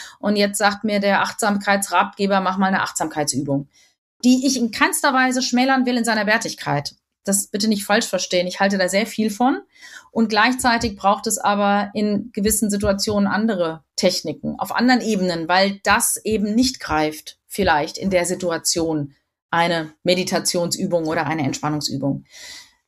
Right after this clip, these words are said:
Ähm, und deswegen habe ich dieses Buch geschrieben, um zu sehen, na ja, wenn eure Stressreaktion, liebe Fach- und Führungskräfte, auf vier verschiedenen Ebenen stattfindet, weil wir alle körperliche, mentale,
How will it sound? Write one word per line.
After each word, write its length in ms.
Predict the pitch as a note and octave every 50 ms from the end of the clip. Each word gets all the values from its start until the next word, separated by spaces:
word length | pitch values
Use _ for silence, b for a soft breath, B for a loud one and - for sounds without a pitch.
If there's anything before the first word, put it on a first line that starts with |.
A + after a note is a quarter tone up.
| _ _ -
Ähm, 460 | G#3 G3+ G3+ G3+ G3+ G3+ G3+ G3 - -
und 420 | - G#3 G3+ G3+ G3+ G3+ G3+ - - -
deswegen 760 | - G1+ - - B3+ A#3 A#3 - G#3+ G#3+ - - B3+ A#3 A3
habe 120 | A3 A3 A#3
ich 120 | A3 -
dieses 280 | - G#3+ G3+ G3+ G3 G3+
Buch 180 | C4 C#4 C4+
geschrieben, 460 | - A#3 - - G#3 G#3 G#3 G3+ A3+ -
um 180 | - G3+ G3+
zu 120 | G3+ A3 G3+
sehen, 240 | G3+ G#3 A3 G#3+ G#3+
na 100 | G#3+ G#3
ja, 380 | A3+ C4+ C#4+ G#3 F3 E3+ E3 -
wenn 180 | G#3+ A3+ A#3+ -
eure 260 | - A#3 A3+ A#3+ B3
Stressreaktion, 1120 | - - - D4 G#4 - - - G#3 G3+ F#3 G3 - - - G3 F#3+ F#3 F#3 F3+ E3+ E3
liebe 220 | E3+ F#3+ G3 F#3 F3+
Fach- 200 | - G3+ G3 G3
und 100 | F#3+ G3
Führungskräfte, 840 | - - F#3 F#3 F3 - - - F3+ F3 - - - F3 - - -
auf 240 | G3 G3+ G3+ -
vier 200 | - A#3+ B3+ C4
verschiedenen 520 | B3+ - A3+ G3+ G3+ - A3 G3 F#3+ F#3+ -
Ebenen 320 | F3+ G3 F#3+ F#3 F3 E3+
stattfindet, 720 | - - F3+ F3 - - - F3 E3 D#3 D3+ D3+ D3+ b b b b b b b b _
weil 200 | G3+ G#3 G#3+ G#3
wir 180 | A#3+ A#3 G#3+ A#3
alle 380 | C#4+ E4+ E4 A#3+ F#3 F3 F3+
körperliche, 800 | - - A#3 A#3+ A#3+ A#3 A3 G3+ G3+ G3+ G3+ G3+ - F#3+ F3+ E3
mentale, 840 | E3+ F#3 G#3+ A#3 A#3+ - - G3+ F#3+ F#3+ F3+ F3 E3+ D#3+ D#3+ D3+ D3+